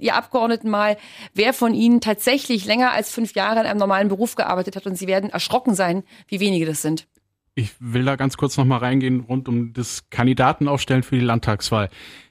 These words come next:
Speaker 2: Gibt es dann quasi ein, ein Kernteam, das darüber entscheidet, ob jetzt ein Kandidat dann, ich sag mal, im Namen des Team Freiheits oder mit Unterstützung des Team Freiheits zur Wahl aufgestellt wird? Oder ist das dann was, was bei so einem Clubabend quasi die gemeinsame Runde entscheidet?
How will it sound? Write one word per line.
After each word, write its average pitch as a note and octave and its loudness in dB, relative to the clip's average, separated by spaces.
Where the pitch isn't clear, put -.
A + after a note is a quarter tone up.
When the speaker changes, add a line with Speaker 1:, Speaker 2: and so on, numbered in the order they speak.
Speaker 2:
Gibt C#3+ 0
es D#3 -2
dann C#3 2
quasi B2+ 2
ein, B2 2
ein A#2+ 4
Kernteam, E3+ 4
das E3 2
darüber E3 2
entscheidet, D#3+ 2
ob C#3+ 0
jetzt C3 0
ein B2+ 4
Kandidat B2 4
dann, B2 4
ich G#2+ 0
sag A#2+ 6
mal, B2+ 8
im B2 6
Namen C#3 6
des C#3 0
Team B2+ 2
Freiheits C#3+ 2
oder A#2+ 4
mit A#2 4
Unterstützung C3+ 4
des C#3 0
Team C#3 4
Freiheits C3+ 2
zur C3+ 4
Wahl C3 4
aufgestellt D3 2
wird? D#3+ 6
Oder B2+ 4
ist C3+ 2
das C3 2
dann B2+ 4
was, C3 2
was B2+ 2
bei B2+ 4
so A#2+ 4
einem A#2 6
Clubabend D3+ 2
quasi C3 2
die B2+ 2
gemeinsame A#2+ 4
Runde D3+ 4
entscheidet? D#3 0